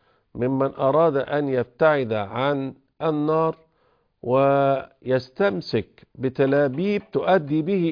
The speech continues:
إلى جنات النعيم، حيث الأصحاب والأطهار وأهل الجنة ومصاحبة النبي الكريم. إذا أردت أن تكون من أهل الجنة فالجنة لها،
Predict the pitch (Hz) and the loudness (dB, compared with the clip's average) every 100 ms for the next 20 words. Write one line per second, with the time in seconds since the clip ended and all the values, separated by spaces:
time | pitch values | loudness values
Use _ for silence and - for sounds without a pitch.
0 | - 175 165 143 143 147 165 147 123 117 | 0 2 4 4 2 2 0 0 -2 -2
1 | 117 113 82 _ _ _ _ _ _ _ | -4 -6 -10 _ _ _ _ _ _ _
2 | _ - 113 117 - 123 120 123 - _ | _ -4 -2 -2 -2 0 0 -4 -10 _
3 | _ _ _ _ _ _ - 123 - 127 | _ _ _ _ _ _ 0 0 2 0
4 | - - 147 147 165 - _ _ _ _ | 0 0 4 4 2 -6 _ _ _ _
5 | _ - 127 131 127 131 127 123 139 147 | _ -4 2 2 2 -2 -2 2 4 4
6 | 160 - _ _ _ - 107 131 143 139 | 2 -4 _ _ _ -10 -2 2 2 2
7 | 139 123 156 160 160 165 - _ _ _ | -2 0 0 0 -2 -4 -8 _ _ _
8 | _ _ - 120 120 123 - 127 120 170 | _ _ -4 -2 0 0 2 2 2 -2
9 | 147 131 120 110 110 123 107 - 90 - | -2 -2 -4 -4 -4 -4 -4 -8 -14 -16
10 | - _ _ _ _ _ _ _ _ _ | -20 _ _ _ _ _ _ _ _ _
11 | _ _ _ _ _ _ 139 147 160 156 | _ _ _ _ _ _ 0 6 8 8
12 | 160 202 220 - 175 175 175 160 - 190 | 6 6 4 2 2 2 2 0 2 4
13 | 170 151 - 175 156 143 123 143 151 147 | 4 0 2 2 2 0 0 0 2 0
14 | 143 135 120 151 160 151 143 160 135 143 | 0 -2 0 0 2 2 2 2 4 4
15 | 139 139 | 4 2